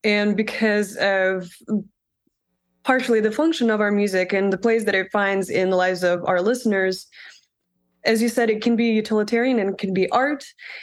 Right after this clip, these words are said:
And we find that diversifying, oh, let me go back. Let me say that <laughs> the first goal that I have in mind when I'm working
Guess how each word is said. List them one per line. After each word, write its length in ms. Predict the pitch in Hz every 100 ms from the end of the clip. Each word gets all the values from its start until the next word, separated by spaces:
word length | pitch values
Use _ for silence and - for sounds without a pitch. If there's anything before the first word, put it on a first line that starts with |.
| -
And 340 | - 214 214 220
we 200 | 240 240
find 460 | - 226 220 220
that 180 | 208 185
diversifying, 1300 | 208 202 226 247 262 247 - 220 208 202 190 190 185 _ _ _
oh, 260 | 269 269 -
let 180 | 302 330
me 80 | 311
go 140 | 247
back. 240 | 190 147
Let 120 | 220 311
me 120 | 359
say 220 | 320 269
that 260 | 233 202 - - - - -
<laughs> 240 | - -
the 100 | 240
first 440 | 240 311 311 311 254
goal 180 | 262
that 100 | 247
I 80 | 220
have 160 | 220 226
in 100 | 214
mind 240 | 202 202
when 100 | 202
I'm 140 | 185 175
working 600 | 180 190 233 226 226